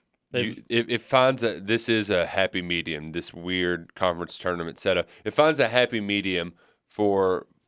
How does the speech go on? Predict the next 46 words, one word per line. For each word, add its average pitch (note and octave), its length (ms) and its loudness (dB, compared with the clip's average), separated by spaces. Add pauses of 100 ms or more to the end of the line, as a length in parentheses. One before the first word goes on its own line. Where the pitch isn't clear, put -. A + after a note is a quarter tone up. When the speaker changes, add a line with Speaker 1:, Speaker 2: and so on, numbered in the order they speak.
(160)
Speaker 2:
folks A2 420 2
who G2 400 0 (380)
are G2 100 4
like, F#2+ 160 4
"We G2+ 100 -4
can't C#3 280 -4
get A2+ 120 0
rid A2 120 2
of A2 80 0
the G#2+ 40 0
conference G2+ 360 -2
tournaments G#2 400 -2
'cause F#2+ 160 -6
it F2+ 60 -6
generates G2 360 -2
a G2+ 80 2
lot F2+ 160 4
of E2 60 -4
money, F#2 460 0 (420)
but B2 80 4
we A#2 160 4
also B2 320 6
need G#2 220 0
to G2 60 0
have G2 200 2
it F2+ 80 -8
set G2+ 180 2
up F2 140 -2
to G2+ 80 -6
where F2+ 300 2
our F#2+ 140 2
best F#2 320 -2
teams F#2+ 240 -2
aren't F2 180 0
getting E2 220 -4
robbed D#2+ 380 2
of D#2+ 100 -6
the E2+ 60 -6
N E2 100 -4
C D#2+ 140 -8
double F2+ 160 0
A G2 80 2
tournament." D2+ 400 -10
So - 80 -10
this F3 220 2
is, D3+ 180 2